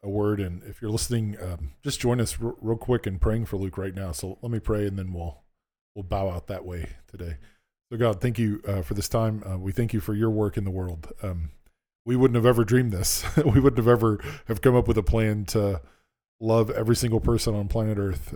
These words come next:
um, but that's your heart. Uh, we, and we love because you first loved us, and you've propelled us out into this terrifying work of making disciples of all the people. And so would you just be with Luke in this time he has in Uganda, guide him in that,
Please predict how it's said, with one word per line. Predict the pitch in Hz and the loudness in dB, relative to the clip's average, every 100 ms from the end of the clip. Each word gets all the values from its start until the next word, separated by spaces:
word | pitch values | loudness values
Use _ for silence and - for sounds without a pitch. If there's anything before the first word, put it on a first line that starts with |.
| - | -8
um, | 101 95 87 - | -6 -6 -8 -10
but | 113 - | -8 -2
that's | 104 - | -2 0
your | 113 82 | 0 0
heart. | 90 87 _ _ _ _ _ _ _ _ 87 | -2 -6 _ _ _ _ _ _ _ _ -8
Uh, | |
we, | 98 110 107 - | -2 -2 -2 -4
and | 110 | 0
we | 113 | 2
love | 110 107 104 | 4 2 2
because | 107 113 95 | 2 2 0
you | |
first | 104 107 - | -2 -2 0
loved | 110 95 | -2 0
us, | 101 95 107 | -2 -2 -2
and | 107 | -2
you've | 120 | 0
propelled | 117 - 110 104 | 0 2 2 2
us | 95 | 0
out | 107 98 | 0 0
into | 92 104 | -2 -4
this | 95 - - | -2 -4 -4
terrifying | - 107 98 104 98 | 0 0 0 -2 0
work | 101 98 - | 0 -2 -2
of | 95 85 - - - _ _ _ _ 107 | -4 -6 -10 -18 -20 _ _ _ _ -4
making | 110 - 110 101 | -2 0 -2 -2
disciples | 92 120 107 - 92 | -2 0 0 0 -2
of | 101 | 0
all | 104 113 113 | 4 6 6
the | 104 | 2
people. | 87 98 87 80 - - | -2 -2 -4 -8 -10 -14
And | 123 98 98 | -10 -6 -4
so | - 110 101 - | 0 0 0 -4
would | 107 101 | -8 -4
you | 110 117 113 98 - - _ _ _ _ - | 2 4 4 0 -8 -20 _ _ _ _ -8
just | 110 98 | -4 6
be | 131 | 8
with | 127 113 | 8 8
Luke | 131 135 | 8 8
in | 120 | 4
this | 110 - | 2 2
time | 127 120 | 4 4
he | 117 113 | 6 6
has | 113 110 | 6 4
in | 110 | 0
Uganda, | 101 113 117 113 110 95 110 | 4 4 6 6 4 2 0
guide | 107 107 | 2 2
him | 113 113 | 2 2
in | 113 | 2
that, | 110 110 | 2 0